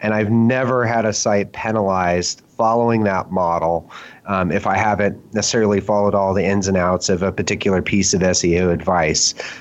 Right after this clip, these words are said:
Um, if, if you follow this kind of golden rules, then generally speaking, you're gonna come out in a good spot.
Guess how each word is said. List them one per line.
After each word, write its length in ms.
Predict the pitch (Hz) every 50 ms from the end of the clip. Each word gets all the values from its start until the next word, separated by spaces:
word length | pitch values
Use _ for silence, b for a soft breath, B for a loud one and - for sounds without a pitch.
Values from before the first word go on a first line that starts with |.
| B B -
Um, 200 | 90 92 87 85
if, 140 | 87 80 -
if 180 | 73 92 -
you 60 | 104 92
follow 320 | - - 120 120 123 120
this 180 | 110 110 101 -
kind 160 | - 113 101
of 120 | 95 98
golden 440 | - 117 117 117 117 113 98 110 101
rules, 560 | 104 107 110 117 113 104 95 92 95 95 92
then 160 | 98 98 95
generally 720 | 95 - - 117 110 107 113 113 113 110 107 101 101 95
speaking, 480 | 95 - - - 110 107 107 - 98 92
you're 140 | 92 92 92
gonna 120 | 92 92
come 200 | - - 107 98
out 160 | 95 90 90
in 80 | 90 90
a 60 | 87
good 200 | 80 90 85 -
spot. 400 | - - - - 87 - - -